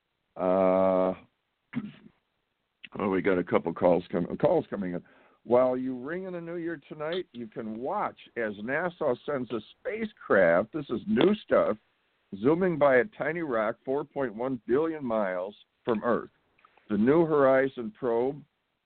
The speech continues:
which flew by Pluto in twenty fifteen, is now going to fly past a type of rock that's never been seen. And it'll be happening in the new year. So you can go on to, I believe it's nasa T V,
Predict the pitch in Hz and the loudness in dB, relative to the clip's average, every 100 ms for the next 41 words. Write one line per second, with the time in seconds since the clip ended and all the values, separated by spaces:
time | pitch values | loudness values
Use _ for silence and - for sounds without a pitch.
0 | _ _ _ _ _ 101 110 - - 131 | _ _ _ _ _ -6 -6 -8 -6 0
1 | 156 143 127 110 - 170 131 104 101 104 | 2 4 4 2 0 -2 0 0 -2 -6
2 | 139 127 123 127 - 139 117 95 104 113 | -6 -4 -4 -6 -4 -4 -2 -4 2 6
3 | 175 160 123 113 107 107 113 110 107 117 | 6 4 -2 -4 -8 -10 -4 -4 -4 -6
4 | 110 107 98 110 110 - 92 92 92 - | -6 -8 -14 -10 -10 -12 -6 -4 -4 -6
5 | _ _ - 90 - 87 101 107 101 101 | _ _ -8 -6 -6 -4 0 2 0 0
6 | 101 98 - 139 104 71 - _ _ - | -2 -4 -2 0 0 -2 -8 _ _ -20
7 | _ - 95 95 78 98 92 113 104 107 | _ -4 -2 0 0 0 2 4 2 0
8 | 95 92 92 95 98 98 90 85 - 95 | -2 -2 -2 -2 0 0 0 -2 2 4
9 | 92 - _ _ - 107 104 101 95 107 | 4 0 _ _ -6 -6 -2 -2 2 4
10 | 107 107 104 104 - 104 82 90 95 107 | 6 6 4 0 -4 -6 -4 -4 -4 -4
11 | 98 90 - 98 113 113 - 92 - 139 | -4 -8 -8 -2 0 0 -2 -6 -2 0
12 | 143 107 95 113 | 2 2 2 2